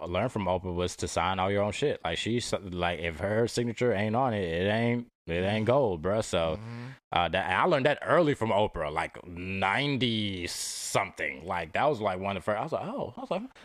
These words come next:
Speaker 1: it's just one of the things that always stuck with me. Like, Oprah always signs her own X, Y, Z, da, da, da. So, "Oh, okay, this is very interesting."
Speaker 2: Random question.
Speaker 1: Random answer.
Speaker 2: How you feel about that Lil Yachty video?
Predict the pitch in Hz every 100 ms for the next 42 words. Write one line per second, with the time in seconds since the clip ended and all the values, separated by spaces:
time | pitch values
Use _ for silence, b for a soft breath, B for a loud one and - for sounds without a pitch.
0 | B 123 135 170 156 139 156 156 147 135
1 | 139 135 - 170 143 123 110 95 - 120
2 | 123 120 104 117 120 - 113 104 110 117
3 | 110 95 - 110 110 104 87 98 98 98
4 | 95 95 B B - 214 294 175 294 220
5 | 233 269 87 78 82 78 80 92 85 -
6 | _ 185 202 135 - 98 113 127 143 _
7 | _ - 92 90 95 - - _ _ _
8 | - 190 180 170 160 156 147 143 139 135
9 | 117 101 95 92 90 90